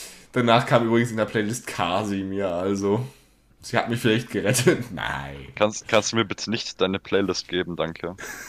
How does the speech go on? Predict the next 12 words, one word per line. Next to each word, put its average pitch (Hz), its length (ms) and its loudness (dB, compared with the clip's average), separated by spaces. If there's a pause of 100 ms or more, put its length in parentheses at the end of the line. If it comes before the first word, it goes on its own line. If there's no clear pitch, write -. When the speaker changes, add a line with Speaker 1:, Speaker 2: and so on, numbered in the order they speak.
(140)
Speaker 1:
<laughs> - 400 -20
Geht 117 260 2
sowieso 120 340 4
nicht 113 160 4
auf 95 100 0
Apple 110 220 2
Music. 101 480 0 (680)
Speaker 2:
<laughs> 131 540 0 (880)
Speaker 1:
Ähm, 139 400 10
auf 143 160 4
jeden 165 140 4
Fall, - 200 2